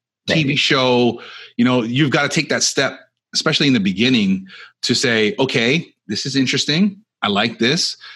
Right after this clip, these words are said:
Speaker 1: It's probably confirmation bias. Like, let's
Speaker 2: <laughs>
Speaker 1: go see, like, is, is, you know, um, you know,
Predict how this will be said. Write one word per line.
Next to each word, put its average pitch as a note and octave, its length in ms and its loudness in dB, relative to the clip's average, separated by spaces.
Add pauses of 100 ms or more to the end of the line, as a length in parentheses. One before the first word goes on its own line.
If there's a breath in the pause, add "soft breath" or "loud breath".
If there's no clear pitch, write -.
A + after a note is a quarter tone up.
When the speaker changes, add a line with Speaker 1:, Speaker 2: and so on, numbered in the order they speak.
(120 loud breath)
Speaker 1:
It's - 100 -14
probably B2+ 460 0
confirmation C3+ 580 0
bias. C3 480 0
Like, A2 240 -2 (260 loud breath)
let's - 260 2
Speaker 2:
<laughs> E3+ 60 -2
Speaker 1:
go C3+ 180 2
see, C3+ 360 2
like, A2+ 280 -2 (920 loud breath)
is, D3 600 0 (240 loud breath)
is, C#3+ 340 2
you C#3 80 4
know, B2+ 380 2
um, A2 400 2
you B2 120 4
know, G#2+ 320 0